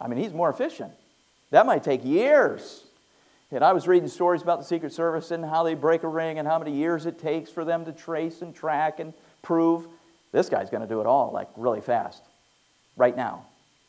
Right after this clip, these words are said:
okay? And it's for our benefit. God is the one telling us. He didn't tell us everything that happened in, uh, in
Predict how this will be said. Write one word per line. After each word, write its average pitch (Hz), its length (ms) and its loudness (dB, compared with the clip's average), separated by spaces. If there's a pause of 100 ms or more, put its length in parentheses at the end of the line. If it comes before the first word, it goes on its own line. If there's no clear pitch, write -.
(160)
okay? 127 400 -2 (600)
And 143 140 2
it's 143 80 -4
for 170 140 6
our 165 80 10
benefit. 202 480 -2
God 185 240 6
is 196 100 4
the 180 80 -4
one 160 240 2
telling 220 480 -2
us. - 180 -10
He 170 100 -4
didn't 254 180 -4
tell 165 180 4
us 123 100 -4
everything 123 340 -4
that 110 80 -6
happened 120 440 -6 (540)
in, 123 280 0
uh, 110 320 -2
in 117 320 -6